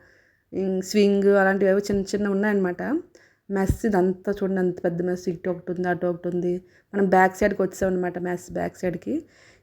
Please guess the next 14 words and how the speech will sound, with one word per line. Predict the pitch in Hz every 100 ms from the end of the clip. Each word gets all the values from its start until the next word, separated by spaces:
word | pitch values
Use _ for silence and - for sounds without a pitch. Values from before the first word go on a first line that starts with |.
| 208
ఇక్కడ | 208 226
మెస్లో | 226 208 202 226
వర్క్ | 220 214 -
చేసిన | 220 220
వాళ్ళకి, | 208 202 208 208
కొంతమంది | 208 202 196 202
జవాన్లకి, | 196 196 196 196 190 190 196 196 180
వీళ్ళకి | 190 180 190
ప-, | 190 185
పనిచేసిన | 190 180 196 196
బడ్డీలకి, | 180 170 190 185 185 - 190
వాళ్ళకి | 185 190 190
రూమ్స్ | 196 202 208
ఉంటాయంట | 196 190 175 170